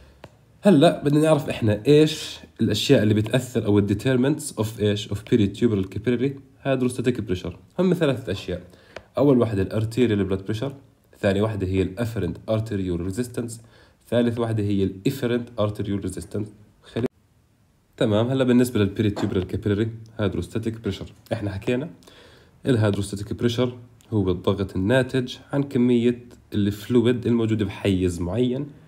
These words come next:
هون إحنا عندنا الفلويد هو البلد أو يعني البلازما. وبس والله، قبل ما هسه أبلش بالسلايد، بس خلينا نفهم مفهوم مع بعض، تمام؟ هلا إحنا حكينا عندنا بالبيريتيوبرال كابيلاريز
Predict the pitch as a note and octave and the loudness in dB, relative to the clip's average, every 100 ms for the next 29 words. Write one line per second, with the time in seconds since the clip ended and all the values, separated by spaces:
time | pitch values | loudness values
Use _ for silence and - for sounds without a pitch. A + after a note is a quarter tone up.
0 | - - - C3+ A#2 A2+ G#2 G2+ F#2+ F#2 | -20 -20 -2 2 2 2 0 2 2 0
1 | - G#2+ G2 G2 F#2 F2+ F2+ F2+ G#2+ G2 | -2 2 2 2 0 2 0 0 -2 -4
2 | - E2+ E2 D#2+ - C3 C3+ C3+ C#3 - | -6 -4 -4 -8 -4 0 0 -2 -6 -10
3 | - - - _ _ _ _ - D3+ G#2+ | -20 -20 -20 _ _ _ _ 0 0 0
4 | F2+ E2+ - - B2+ C#3 A2+ G#2 A2 F2+ | -6 -14 -16 -10 0 2 4 2 -2 -4
5 | G2+ F#2+ F#2+ F#2+ F#2+ G2 G2 - - G2+ | -4 -4 -4 -6 -4 -4 -4 -8 -10 -10
6 | - G#2 G2+ A2 - F2+ F2 - G2 F2 | -8 -6 -4 -6 -6 -8 -8 -4 -4 -4
7 | E2 D#2+ D#2+ F2 F2 F2+ - - - F#2 | -6 -10 -12 -8 -8 -8 -16 -14 -8 -6
8 | F#2+ F#2 F2 G#2+ F#2+ G#2+ - - G2 F2 | -6 -8 -8 -6 -4 -6 -8 -6 -2 -2
9 | E2 G2 F#2 G2 F2+ E2+ G2+ G#2+ G2 G#2+ | -2 -4 -2 -2 -4 -6 -4 -2 0 -2